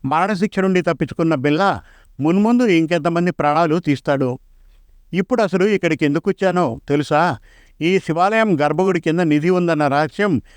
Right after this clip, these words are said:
ఈ మధ్యే నాకు తెలిసింది. ఈ నిధి గురించి ప్రయత్నించే లోపల పోలీసులకు పట్టుబడ్డాను. ఇప్పుడు ఈ నిధిని చేజిక్కించుకొని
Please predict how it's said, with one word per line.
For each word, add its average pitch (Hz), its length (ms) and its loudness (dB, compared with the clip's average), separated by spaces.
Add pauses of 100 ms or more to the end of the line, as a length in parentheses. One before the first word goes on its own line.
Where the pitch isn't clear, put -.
(240)
ఈ 151 120 2
మధ్యే 175 340 0
నాకు 170 300 0
తెలిసింది. 139 600 0 (440)
ఈ 190 180 2
నిధి 160 220 2
గురించి 208 360 0
ప్రయత్నించే 170 540 0
లోపల 151 240 0
పోలీసులకు 156 560 -2
పట్టుబడ్డాను. 139 640 -2 (480)
ఇప్పుడు 208 320 0
ఈ 180 200 2
నిధిని 165 440 2
చేజిక్కించుకొని 165 800 -2